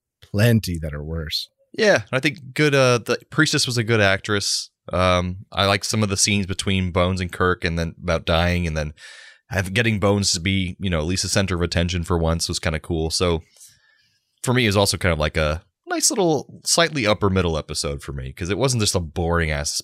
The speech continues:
Speaker 2: middle, middle episode. I don't know.
Speaker 1: True.
Speaker 2: That's just my opinion. So,
Speaker 1: So you got some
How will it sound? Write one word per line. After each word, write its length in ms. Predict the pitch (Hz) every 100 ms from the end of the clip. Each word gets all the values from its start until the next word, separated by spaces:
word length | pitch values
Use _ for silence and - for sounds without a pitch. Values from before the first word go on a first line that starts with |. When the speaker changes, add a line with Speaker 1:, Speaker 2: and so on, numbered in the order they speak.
| - -
Speaker 2:
middle, 400 | 82 107 87 76
middle 260 | 76 73
episode. 520 | 69 - - 65 64 87 -
I 100 | 104
don't 140 | 67
know. 160 | - - _ _ -
Speaker 1:
True. 240 | 104 90 80
Speaker 2:
That's 140 | - 98
just 140 | -
my 100 | -
opinion. 320 | 60 - - - _ - - - _ _ _ _ _ -
So, 160 | - -
Speaker 1:
So 60 | -
you 60 |
got 100 | 135
some 160 | -